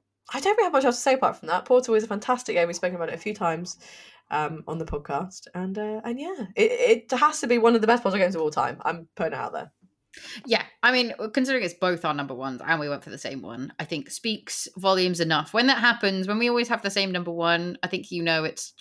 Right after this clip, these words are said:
Speaker 2: because it's the best kind of one in the genre
Speaker 1: <laughs>
Speaker 2: most
Speaker 1: It
Speaker 2: of the
Speaker 1: is the
Speaker 2: time,
Speaker 1: best
Speaker 2: like,
Speaker 1: we've decided. No
Speaker 2: that's
Speaker 1: arguments.
Speaker 2: it. Yeah, we will not accept any other
Speaker 1: <laughs> No.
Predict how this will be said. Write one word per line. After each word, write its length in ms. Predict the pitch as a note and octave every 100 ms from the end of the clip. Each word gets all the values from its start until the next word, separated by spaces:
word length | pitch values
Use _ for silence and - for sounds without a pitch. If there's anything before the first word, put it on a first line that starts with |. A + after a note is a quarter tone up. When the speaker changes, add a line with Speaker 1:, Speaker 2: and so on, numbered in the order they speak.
| _
Speaker 2:
because 240 | E3+ E3+ D3+
it's 120 | -
the 80 | E3
best 440 | D3+ D3 - - -
kind 160 | D3
of 80 | -
one 140 | D3
in 100 | C#3+
the 100 | C3+
genre 380 | C#3 C#3 C3 C3+
Speaker 1:
<laughs> 200 | B3+ -
Speaker 2:
most 160 | C#3+ -
Speaker 1:
It 20 |
Speaker 2:
of 60 | A3
the 40 |
Speaker 1:
is 80 | G#3+
the 60 |
Speaker 2:
time, 80 | G#3
Speaker 1:
best 220 | A3+ A3
Speaker 2:
like, 80 | -
Speaker 1:
we've 80 | G#3
decided. 560 | F#3+ - F#3+ F#3 F3 - - - -
No 240 | D#3+ F3+ F3 E3
Speaker 2:
that's 160 | F#3+ F3+
Speaker 1:
arguments. 260 | F3+ -
Speaker 2:
it. 760 | - _ _ _ _ _ _ -
Yeah, 180 | E3+ B3+ G3
we 140 | G#3
will 120 | A3
not 220 | A3+ A3
accept 480 | G3+ G3+ F3+ F3 G3+ -
any 240 | E3+ E3+
other 400 | D#3 D#3 C#3+ D#3 -
Speaker 1:
<laughs> 80 | -
No. 160 | D3+